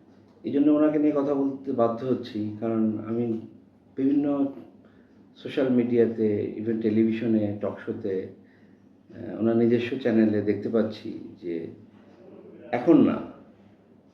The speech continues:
এই নতুন অন্তর্বর্তী সরকার গঠনের প্রথম থেকেই উনি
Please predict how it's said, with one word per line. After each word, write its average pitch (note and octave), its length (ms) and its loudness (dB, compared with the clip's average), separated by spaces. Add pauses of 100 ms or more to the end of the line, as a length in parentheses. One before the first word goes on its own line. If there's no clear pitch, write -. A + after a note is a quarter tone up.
এই G#2 80 -4
নতুন A#2 320 -4
অন্তর্বর্তী B2 520 -2
সরকার A#2+ 420 -2
গঠনের A2+ 460 -2
প্রথম C#3 320 2
থেকেই G#2 400 -2 (800)
উনি A#2+ 580 0